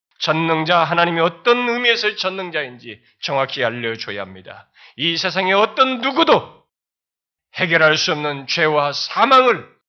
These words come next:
바로 예수 그리스도 안에서 약함 속에서, 십자가 속에서 자신의 전능함을 드러내신 그런 전능자이시다라고 하는 것을 알려줘야 합니다. 또한 우리의 하나님이 사랑의 하나님이시라고 하는 것,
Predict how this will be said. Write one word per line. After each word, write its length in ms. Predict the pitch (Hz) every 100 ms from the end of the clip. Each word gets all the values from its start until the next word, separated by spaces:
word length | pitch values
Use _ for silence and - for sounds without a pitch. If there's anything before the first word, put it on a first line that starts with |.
| _ _
바로 280 | - 139 135
예수 580 | 135 220 320 311 330 320
그리스도 460 | 262 269 269 262 233
안에서 520 | 233 226 208 151 _ _ _ _ _ _ _ _ _ _ _ _ -
약함 440 | - - - 156
속에서, 460 | 135 139 - - 123 _ _ _ _ -
십자가 580 | - 220 - 220 208
속에서 400 | 214 208 202 196
자신의 420 | 185 185 185 185 180
전능함을 560 | 165 180 180 165 160
드러내신 400 | 156 160 151 151 - - -
그런 340 | 175 170 151
전능자이시다라고 960 | 143 139 143 135 123 120 - 107 104 101
하는 140 | 98
것을 340 | 90 - 90 _ _ _
알려줘야 720 | 101 104 95 90 90 92 80
합니다. 440 | 80 85 - - _ _ _ _ _
또한 280 | 139 156 156
우리의 420 | 160 156 165 175
하나님이 560 | 160 185 196 196 196 185 - -
사랑의 500 | - - 226 233 208
하나님이시라고 800 | 196 190 175 165 143 147 107 104
하는 180 | 101 104
것, 180 | 101